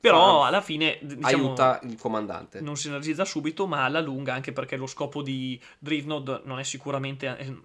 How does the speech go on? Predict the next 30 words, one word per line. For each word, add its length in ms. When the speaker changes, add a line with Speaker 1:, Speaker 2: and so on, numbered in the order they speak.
Speaker 1:
essere 280
mandato 340
al 100
macero 520
per, 500
Speaker 2:
Esatto, 260
Speaker 1:
per 0
Speaker 2:
quello. 180
Speaker 1:
farlo 200
diventare 320
un 100
vampiro. 440
Questo 280
è 20
quello 240
che 240
farà, 400
migliorerà 580
l'effetto 420
delle 180
altre 220
creature 400
vampiro. 440
Speaker 2:
Esattamente. 220
Lui 120
non 140
attacca 300
finché 280
non 180
è 100